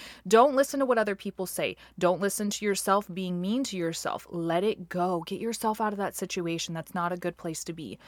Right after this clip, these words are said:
The Hierophant card. This is my teachings card. Yes, I love this. This is great because you're just now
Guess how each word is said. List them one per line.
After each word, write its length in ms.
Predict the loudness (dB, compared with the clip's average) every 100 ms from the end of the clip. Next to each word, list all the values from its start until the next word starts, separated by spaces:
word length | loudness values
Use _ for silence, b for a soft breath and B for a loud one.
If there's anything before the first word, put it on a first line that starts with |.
| B B B
The 100 | 0
Hierophant 500 | 8 8 8 4 2
card. 420 | 6 8 6 4
This 160 | -2 -2
is 100 | 0
my 120 | -2
teachings 560 | -2 -6 -6 -4 -4 0
card. 400 | 4 6 4 2
Yes, 340 | 4 4 4
I 80 | 0
love 300 | 6 6 6
this. 180 | 2 -2
This 160 | -4
is 100 | -6
great 300 | 0 2 2
because 320 | -2 -2 -2
you're 80 | -4
just 420 | -2 0 0 -2 -6
now 360 | 0 4 4